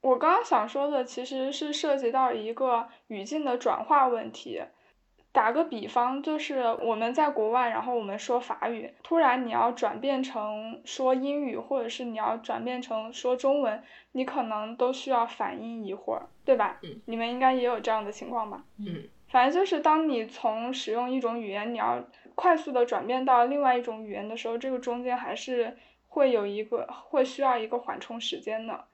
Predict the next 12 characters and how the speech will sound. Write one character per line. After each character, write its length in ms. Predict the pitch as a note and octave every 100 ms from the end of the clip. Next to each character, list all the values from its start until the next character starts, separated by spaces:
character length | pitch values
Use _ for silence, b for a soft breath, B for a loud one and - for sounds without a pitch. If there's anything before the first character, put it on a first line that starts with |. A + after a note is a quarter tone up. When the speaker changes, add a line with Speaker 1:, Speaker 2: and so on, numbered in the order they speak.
| _ _ -
Speaker 1:
所 180 | C#4
以 60 | D4
同 320 | - G#3 B3
理， 260 | B3+ - b b _
当 320 | - C4+ C#4 C4+
你 440 | A#3+ F#3+ E3 - -
想 260 | A#3+ A3
要 160 | A3+ B3+
从 260 | B3+ A#3+ A3+
一 200 | A#3 B3
个 240 | C#4 B3+
很、 560 | B3+ A#3 G#3+ G3+ F#3